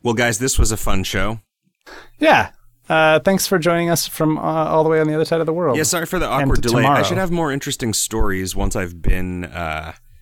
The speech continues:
Speaker 1: once I've been in Australia for more than twenty-four hours. Although
Speaker 2: Well, I hope you have
Speaker 1: pax
Speaker 2: a
Speaker 1: is gonna
Speaker 2: lovely
Speaker 1: be,
Speaker 2: time.
Speaker 1: pax is gonna be a lot of me standing there at the booth all day.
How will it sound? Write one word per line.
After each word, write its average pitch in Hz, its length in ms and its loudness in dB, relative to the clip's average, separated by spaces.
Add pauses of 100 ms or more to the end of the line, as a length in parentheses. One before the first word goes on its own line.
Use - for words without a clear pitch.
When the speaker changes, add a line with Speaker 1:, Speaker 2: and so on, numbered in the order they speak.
(120)
Speaker 1:
once 101 140 -6
I've 90 140 -4
been 92 100 2
in 90 100 2
Australia 87 460 -6
for 85 140 -8
more 80 240 -6
than 78 340 -10 (200)
twenty-four - 520 2
hours. - 320 -16 (220)
Although 98 400 -2
Speaker 2:
Well, 139 160 0
I 131 80 -4
hope 156 260 -2
you 160 120 4
have - 80 6
Speaker 1:
pax 143 200 4
Speaker 2:
a 139 60 2
Speaker 1:
is 139 80 0
gonna 135 80 -2
Speaker 2:
lovely 135 160 -2
Speaker 1:
be, 139 60 -2
Speaker 2:
time. 127 340 -2
Speaker 1:
pax - 300 4
is 117 120 -8
gonna 107 160 -4
be 95 200 -2
a 95 100 -8
lot 95 160 -2
of 90 80 -4
me 92 180 -4
standing 90 500 -4
there 85 240 -6
at 87 180 -12
the 80 60 -10
booth 78 480 2
all 80 220 -8
day. 76 380 -14